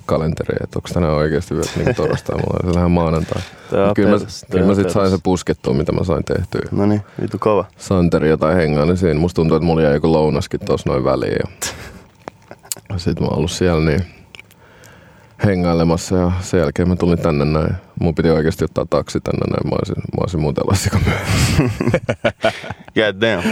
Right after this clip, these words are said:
Speaker 1: Niin.
Speaker 2: No mut kyllä, sä, sä käyt studiolle, eli onks, onks sul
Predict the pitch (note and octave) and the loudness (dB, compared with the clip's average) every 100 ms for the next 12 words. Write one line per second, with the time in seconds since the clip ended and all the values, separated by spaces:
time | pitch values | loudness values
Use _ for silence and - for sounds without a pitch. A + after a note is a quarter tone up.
0 | G2+ - F#2 D#2+ C#2 G#2 A#2 G#2+ G2+ G2+ | -4 -4 0 0 0 0 0 0 -2 0
1 | D3+ G2 D2+ - C3 C3 - B2 A#2+ - | 2 0 -4 -12 -6 -4 0 0 0 2
2 | C3 G#2 F#2+ F#2 F#2+ G2 - - A2 A2 | 4 4 4 4 4 2 0 0 0 -2